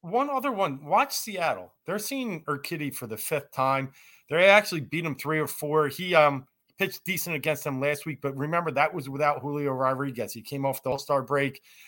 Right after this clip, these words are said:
had a little thumb injury or wrist injury, sat a few games. So, yeah, I think it took the air out of the Mariner-, Mariners when he didn't play in that series. Um, but they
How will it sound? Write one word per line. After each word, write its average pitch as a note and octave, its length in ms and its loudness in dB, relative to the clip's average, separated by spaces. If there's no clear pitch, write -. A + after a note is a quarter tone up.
had D3+ 260 4
a D3 80 2
little D3 240 2
thumb D3 380 -2
injury C#3+ 320 0
or A#2 80 0
wrist C#3 320 0
injury, C3+ 440 -2
sat C#3 340 -2
a C#3+ 60 -6
few C#3+ 200 -6
games. C3+ 460 -2
So, B2+ 260 4
yeah, E3+ 160 4
I E3+ 40 6
think A3+ 240 2
it G#3 140 2
took G#3 220 -2
the C#3+ 120 0
air D#3+ 200 6
out C#3+ 160 8
of B2+ 40 -2
the B2 60 -4
Mariner-, B2 580 -2
Mariners A#2+ 560 2
when A#2 120 -6
he C3 120 -6
didn't C#3 240 -4
play C3+ 200 0
in B2+ 80 -2
that A#2+ 180 -4
series. A2 480 -4
Um, B2 340 8
but D3 160 2
they E3 280 2